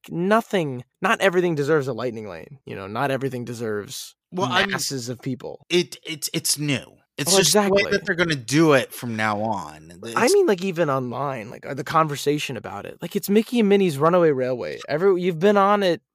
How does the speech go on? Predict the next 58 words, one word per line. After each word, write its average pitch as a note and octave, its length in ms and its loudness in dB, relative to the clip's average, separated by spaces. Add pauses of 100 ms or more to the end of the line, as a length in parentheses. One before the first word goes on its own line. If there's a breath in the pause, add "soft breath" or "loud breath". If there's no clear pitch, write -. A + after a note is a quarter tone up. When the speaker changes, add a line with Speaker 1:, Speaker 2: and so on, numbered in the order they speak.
(100)
Speaker 1:
for - 220 -2
the D3+ 80 -2
past - 480 -4
sixty - 480 -2
years. C3 560 -4
It A2+ 100 -14
just C3 220 -10
didn't B2 340 -8
look C3 200 -8
as G#2+ 160 -16
nice. - 560 -18
Well, D3+ 120 0
and E3 100 0
by E3+ 100 4
that, F3 200 6
I E3+ 60 4
mean, E3 160 0
like, D#3 140 -6
it's D3+ 100 -8
a D#3+ 60 -8
dark E3 260 0
ride. G2+ 260 -10
It's A2+ 220 -12
a B2+ 180 -6
really C#3 200 -6
Speaker 2:
Yeah. C3+ 140 -6
Speaker 1:
nice A#2+ 120 -12
dark A2+ 260 -12
ride. - 220 -16 (240)
Although F3+ 120 4
I G3 40 8
Speaker 2:
Right. G3 60 6
Speaker 1:
imagine A3 440 2
everything E3 380 -4
being C#3+ 180 -6
smaller A#2 600 -4
in G#2+ 200 -8
California A2 560 -2
makes G#2 300 -2
it - 60 -2
a - 40 -4
bit G#2 160 -2
more F#2+ 160 -2
intimate G2 520 -8
than A#2+ 160 -2
the G#2+ 100 -2
big A#2 320 -6
warehouses G2 840 -4
in, F#2 200 -10 (200)
in F#2+ 200 -8
Florida. F2+ 500 -4
Speaker 2:
Yeah, G3+ 240 0
I C#3+ 180 0
did D3+ 220 -10
notice C3 500 -6
that, G#2 360 -12
that A2+ 260 -8
the G2+ 600 -8